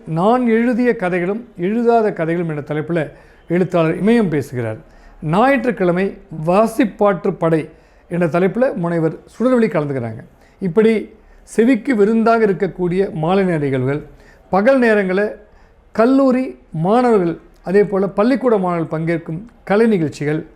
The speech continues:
தருமபுரி மாவட்டத்தின் படைப்பாளர் பதிப்பாளர் சங்கத்தின் நிகழ்ச்சிகள், நூல் அறிமுக நிகழ்வுகள்,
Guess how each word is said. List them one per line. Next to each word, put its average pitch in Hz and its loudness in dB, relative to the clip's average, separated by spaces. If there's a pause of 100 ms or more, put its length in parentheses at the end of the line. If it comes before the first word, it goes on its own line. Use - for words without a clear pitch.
(340)
தருமபுரி 262 4
மாவட்டத்தின் 202 -2
படைப்பாளர் 214 0
பதிப்பாளர் 190 -2
சங்கத்தின் 160 -6
நிகழ்ச்சிகள், 151 -8 (380)
நூல் 254 2
அறிமுக 185 0
நிகழ்வுகள், 147 -2